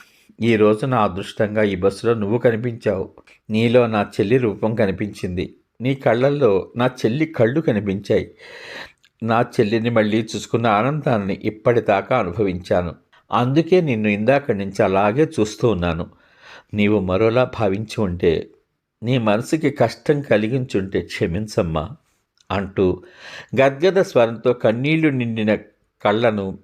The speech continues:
కర్చీఫ్తో తుడుచుకున్నాడు. అందాక తన చెల్లి రూపాన్ని చూపించిన ఆ మగువకు మనసారా కృతజ్ఞతలు మూగ భాషలో తెలుపుకుంటూ, తన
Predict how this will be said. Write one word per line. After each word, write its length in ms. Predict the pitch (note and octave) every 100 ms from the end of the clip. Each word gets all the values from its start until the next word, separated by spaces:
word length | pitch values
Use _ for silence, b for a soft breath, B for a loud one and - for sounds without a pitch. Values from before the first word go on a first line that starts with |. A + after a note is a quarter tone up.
| _ -
కర్చీఫ్తో 680 | A#2 A2 - C#3+ B2 - G#2+
తుడుచుకున్నాడు. 800 | A2 F#2 B2+ A#2+ G2+ F#2 F2 - _ B B _ _ G2
అందాక 480 | G#2+ A#2 A#2 G#2+ A2+ A2
తన 140 | A2+
చెల్లి 380 | G#2+ - B2 F3+
రూపాన్ని 440 | D#3 C#3+ C3+ B2 G#2+
చూపించిన 600 | - A2 G2+ F#2+ G#2 -
ఆ 160 | G2 G2+
మగువకు 600 | G2 A2+ C3 A2+ G2 F#2
మనసారా 600 | F#2+ G#2 A2+ C#3 C#3+ C#3+
కృతజ్ఞతలు 720 | B2+ G#2+ A2+ A2 G#2 G2+ G2+
మూగ 360 | F#2+ G#2 B2 G#2+
భాషలో 460 | - G#2+ - A#2+
తెలుపుకుంటూ, 800 | A2 G2+ F#2+ G#2 G2+ F#2 F#2 F2+ B B B B B _ B2+
తన 200 | C3+